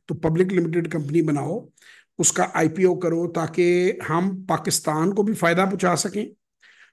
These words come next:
ہم معاشرے کو بھی فائدہ پہنچا سکیں، اور ہم پاکستان کی ایکسپورٹس کو بھی بوسٹ کر سکیں۔ دیکھیں جو مثبت ذہن ہوتا ہے نا، جو پازیٹیو مائنڈ ہوتا ہے، اس میں یہ چیز ہوتی ہے وہ خود بھی فائدہ کمانا چاہتا ہے اور دوسروں کو بھی فائدہ دینا چاہتا ہے۔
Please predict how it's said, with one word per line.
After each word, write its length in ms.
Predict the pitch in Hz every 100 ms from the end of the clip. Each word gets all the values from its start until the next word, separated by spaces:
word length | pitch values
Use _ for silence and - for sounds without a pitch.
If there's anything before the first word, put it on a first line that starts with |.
| -
ہم 320 | 160 202 214 - - -
معاشرے 480 | 151 160 - 190 208
کو 100 | 220
بھی 100 | 220
فائدہ 280 | 196 196 214
پہنچا 240 | 196 196
سکیں، 360 | 185 196 202 220 - - - _
اور 140 | 220 220
ہم 380 | 151 202 233
پاکستان 460 | - 196 - 214 214
کی 240 | 214 254 -
ایکسپورٹس 640 | 175 - - 240 277 208
کو 160 | - 202
بھی 200 | 185 190
بوسٹ 380 | 165 156 143 -
کر 180 | 131 -
سکیں۔ 420 | - - - - _ _ _ - - _ 175
دیکھیں 220 | 240 302
جو 160 | 269 269
مثبت 520 | 202 175 - 269 262
ذہن 300 | 185 196 220
ہوتا 240 | 170 190
ہے 60 | 208
نا، 100 | 233
جو 140 | 190
پازیٹیو 400 | 131 170 175 190
مائنڈ 300 | 175 165 165
ہوتا 340 | 151 - 160 139
ہے، 80 | 131 _ _ - - _ _ _ -
اس 140 | 208
میں 120 | 254
یہ 140 | 262 269
چیز 180 | 269 262
ہوتی 240 | 226 262
ہے 60 | 277
وہ 100 | 277
خود 260 | - 240
بھی 120 | 294
فائدہ 260 | 240 226 226 240
کمانا 280 | 226 214 214
چاہتا 300 | 214 202 233
ہے 60 |
اور 100 | 226
دوسروں 360 | 202 165 - 175
کو 80 | 175
بھی 100 | 170
فائدہ 240 | 156 151
دینا 320 | 151 147 143
چاہتا 340 | 131 123 -
ہے۔ 40 | -